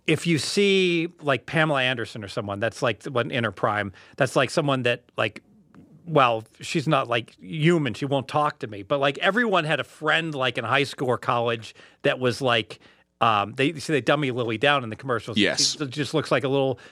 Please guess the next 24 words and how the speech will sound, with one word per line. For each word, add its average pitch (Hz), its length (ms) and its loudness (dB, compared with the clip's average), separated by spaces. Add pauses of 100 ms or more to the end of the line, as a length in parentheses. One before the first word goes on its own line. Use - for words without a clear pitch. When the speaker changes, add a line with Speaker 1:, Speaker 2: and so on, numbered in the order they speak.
Speaker 1:
you 139 60 -2
know, 123 100 -2
girl 147 240 2
next 139 260 -2
door, 131 440 0 (240)
you 135 80 -2
know, 120 80 0
seven 165 320 0
and 139 100 -2
a - 20 0
half, 143 360 2
eight. 180 340 -2
Speaker 2:
Sometimes 190 320 4
they 139 80 4
give 127 140 2
her 127 80 2
bad 131 260 4
hair 104 540 0
Speaker 1:
Exactly, 160 440 4
Speaker 2:
on 165 80 2
purpose. 240 320 -2
Speaker 1:
on 120 80 -6
purpose, 170 140 0
yeah. 165 200 4